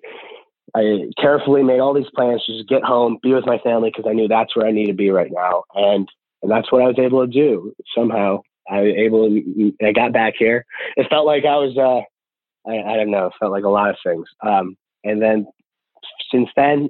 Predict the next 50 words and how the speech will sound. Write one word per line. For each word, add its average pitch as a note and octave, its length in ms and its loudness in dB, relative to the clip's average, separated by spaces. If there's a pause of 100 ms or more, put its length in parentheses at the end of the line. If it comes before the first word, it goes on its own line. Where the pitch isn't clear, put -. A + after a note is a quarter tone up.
I've A2 140 -8
been A#2+ 240 2
here B2+ 380 2 (280)
in - 120 -16
summer, C#3 300 2 (340)
and A#2+ 320 0 (420)
I B2 100 2
ended C3 220 2
up - 60 -10
transitioning C3 540 0
to C3 80 2
a A#2 60 2
therapist B2 580 0
that A#2+ 120 2
was A2 180 -4
closer A#2+ 300 -2
to A#2 80 0
me A2+ 360 0
here A#2 260 2
in A2+ 120 2
Detroit. B2 520 0 (320)
Uh, G#2+ 160 0 (180)
still C#3+ 160 -2
just C3+ 160 -4
o-, C3 160 4
online, B2+ 720 0
but A2+ 180 2
it A2 80 -4
just G#2+ 160 -14
helped A2 180 0
having A2 300 0
somebody G#2+ 220 0
nearby. G#2 500 0 (500)
And, A#2 300 2
um, G#2 300 -2 (560)
and, A#2+ 260 2
and D#3+ 280 0 (100)
just F3 240 -2 (160)
saying E3+ 160 2
goodbye D#3+ 240 2
to D3+ 80 0
that D#3 240 0
therapist A#2 340 -4
who A#2+ 80 -6
I A#2+ 60 -4
had A#2+ 260 -4
for, B2 80 -8
like, A2+ 260 -4
six A#2 240 -6
months, A#2+ 280 -2